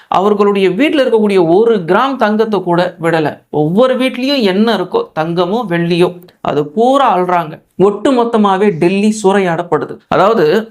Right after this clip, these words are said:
மதிய தொழுகை இருக்கு பாருங்க, அந்த லுஹர் நேரம் அப்படின்னு சொல்லுவாங்க. மதிய தொழுகை வேளையில ஆரம்பிச்ச இந்த படுகொலை சம்பவம், அந்த மகரிப் அப்படின்னு சொல்லுவாங்க, அந்தி சாயும் நேரம், அந்த நேரத்துல வரைக்கும் நடந்தது.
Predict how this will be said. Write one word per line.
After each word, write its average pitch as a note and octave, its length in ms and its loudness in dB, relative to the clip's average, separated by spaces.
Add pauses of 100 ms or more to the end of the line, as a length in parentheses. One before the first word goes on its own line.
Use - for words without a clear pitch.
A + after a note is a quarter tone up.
மதிய C4+ 680 2
தொழுகை G#3+ 300 2
இருக்கு F#3 220 0
பாருங்க, D#3+ 260 -4
அந்த D3+ 140 -4
லுஹர் G#3+ 400 2
நேரம் F3+ 380 -2
அப்படின்னு E3+ 260 -4
சொல்லுவாங்க. D3+ 460 -4 (240)
மதிய A#3 500 -4
தொழுகை G#3+ 320 2
வேளையில E3+ 640 0
ஆரம்பிச்ச E3+ 640 -4 (280)
இந்த E3 840 0 (180)
படுகொலை G#3+ 480 0
சம்பவம், E3+ 680 -4 (420)
அந்த E3 280 -2
மகரிப் A#3 520 -2
அப்படின்னு F#3+ 220 -2
சொல்லுவாங்க, D#3+ 520 -4
அந்தி A#3 480 -2
சாயும் F#3+ 520 -2
நேரம், D#3 400 -4 (160)
அந்த C4 440 0
நேரத்துல A3+ 760 -2
வரைக்கும் G#3+ 580 -2
நடந்தது. D#3+ 580 -4